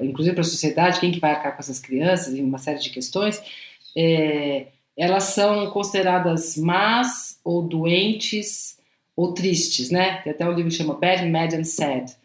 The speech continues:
Elas, é, é, tem algo de errado com elas. A própria pergunta, né, quer dizer, que a gente esteja hoje, eh, fazendo um programa inteiro pra discutir o não desejo de filhos,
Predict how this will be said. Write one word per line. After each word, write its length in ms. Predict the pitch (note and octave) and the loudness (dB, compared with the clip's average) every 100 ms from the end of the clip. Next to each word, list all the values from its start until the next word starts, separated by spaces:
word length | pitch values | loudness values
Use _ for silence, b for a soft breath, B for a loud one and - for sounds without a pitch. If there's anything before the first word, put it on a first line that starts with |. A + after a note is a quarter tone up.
| _ _ _ _ | _ _ _ _
Elas, 280 | C#3 C3+ - | -8 -8 -6
é, 240 | C#3+ D3+ | -4 -2
é, 20 | D3+ | -2
tem 220 | F3 F3 | 0 2
algo 220 | E3+ F3 | 2 2
de 100 | F3+ | 2
errado 500 | G3 F3+ F3 F3 F3+ | 2 4 2 2 -2
com 160 | G3+ E3+ | -4 -2
elas. 400 | D3+ C3 B2+ - | -2 -2 -6 -10
A 120 | C3+ | -6
própria 340 | - C4 G4 | 0 2 2
pergunta, 720 | - A3 E3+ F#3 A3+ G3+ D#3+ | 2 0 0 0 0 0 -4
né, 180 | D#3 G3 | -2 -2
quer 140 | G3+ D3+ | -2 -6
dizer, 100 | - | -4
que 80 | F3 | -2
a 40 | |
gente 260 | F3 A#3 - | 0 -2 0
esteja 400 | A3+ A3+ A#3 G3 | 2 2 2 2
hoje, 480 | E3+ D#3 - C3+ b b b b _ _ | 2 0 -2 -12 b b b b _ _
eh, 120 | C#3 C3 - | -10 -8 -2
fazendo 280 | E3+ F#3+ | 0 2
um 60 | G3+ | 2
programa 340 | F#3+ F3+ G#3 | 2 2 2
inteiro 480 | B3 B3+ F#3+ D#3+ - | 2 4 4 4 2
pra 160 | B2+ D#3+ | -2 -4
discutir 600 | - - E3 - G3+ F3 | -4 -8 -6 -4 -2 0
o 60 | F3+ | 0
não 220 | G3 B3+ | 2 4
desejo 460 | A3+ F3 F3 D#3+ | 4 2 0 0
de 100 | - | -4
filhos, 800 | - - G#3 G#3+ D#3 C#3 - - | -6 -2 0 0 0 -4 -8 -12